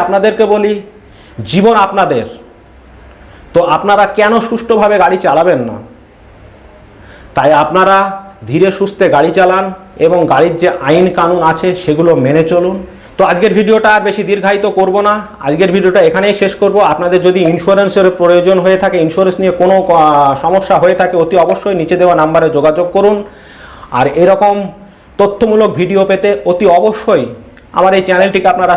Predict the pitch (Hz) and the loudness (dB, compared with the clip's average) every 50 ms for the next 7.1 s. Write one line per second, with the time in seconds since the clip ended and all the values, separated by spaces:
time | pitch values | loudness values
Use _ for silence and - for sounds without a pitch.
0 | 180 - - - - - 185 180 180 180 175 - 185 185 180 175 175 175 175 185 | 0 -2 -6 -6 -4 -2 0 2 0 0 2 2 2 2 4 2 2 0 -2 -4
1 | 190 190 185 - - - - - - 151 170 190 196 196 165 - 165 185 196 165 | -4 -4 -6 -10 -16 -20 -16 -6 -2 0 2 2 2 2 0 -2 -2 -2 0 0
2 | 160 185 175 180 180 175 175 185 180 - 180 180 180 - - - - 175 - 220 | -2 -2 0 0 0 0 -2 -4 -4 -4 -4 -4 -6 -10 -10 -6 -6 -4 -2 0
3 | 196 180 175 180 214 196 - - 190 170 156 160 185 214 202 - - 180 143 123 | 2 2 2 0 0 -2 -4 -2 0 2 2 2 2 0 -4 -4 -4 -4 -4 -4
4 | 120 - - - - 151 151 156 190 175 170 190 185 165 - - 156 151 - 190 | -6 -12 -14 -10 -6 -4 -2 0 0 0 2 2 0 0 0 -2 -2 0 0 0
5 | 180 180 175 160 175 165 - - 160 156 160 156 156 165 160 156 160 160 160 160 | 0 0 0 0 0 0 0 0 0 0 0 0 0 0 0 0 2 2 0 0
6 | - - - - - - - - - 151 151 151 151 147 - 127 120 117 107 104 | -2 -8 -14 -18 -16 -14 -10 -4 0 2 2 2 2 0 -2 -4 -4 -4 -6 -8
7 | 98 | -10